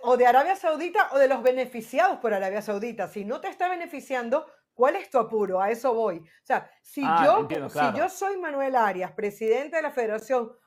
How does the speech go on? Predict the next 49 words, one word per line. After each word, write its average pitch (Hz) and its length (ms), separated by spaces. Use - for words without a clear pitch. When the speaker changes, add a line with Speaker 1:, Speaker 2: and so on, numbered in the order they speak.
Speaker 1:
Panameña 247 480
de 269 100
Fútbol, 240 540
¿por 226 200
qué 311 100
me 392 160
apuro 339 560
en 254 220
dar 277 380
un, 254 300
un, 233 400
un 240 220
sí? 226 320
¿Por 220 160
qué? 381 300
No, 254 220
nadie 349 360
me 254 140
está 226 160
apurando. 214 640
Sí, 214 340
yo 220 160
te 247 60
apoyo, 302 580
eres 214 180
mi 214 120
amigo, 311 500
la 226 140
pasé 240 240
muy 226 160
bien 302 420
con 226 140
el 214 100
fútbol 220 260
femenino, 269 520
pero 240 160
no 220 100
hay 247 140
un 302 100
apuro 311 560
para 220 240
decir, 240 380
"Te 254 140
tengo 247 260
que 277 80
respaldar 208 440
a 214 120
ti". 269 260
Tranquilo, 180 680